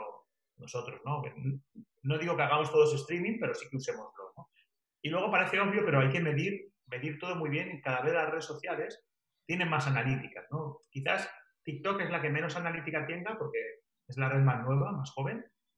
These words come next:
eh, pero hay que medir, hay que medir si, si hacemos una acción, sobre todo cuando hacemos pauta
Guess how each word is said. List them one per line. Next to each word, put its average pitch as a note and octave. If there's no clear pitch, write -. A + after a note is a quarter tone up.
eh, B2
pero C3+
hay D3
que D#3
medir, C3+
hay G#2+
que C3+
medir C#3+
si, -
si A#2
hacemos C#3
una D#3
acción, D#3+
sobre C3
todo E3
cuando C#3+
hacemos -
pauta D3+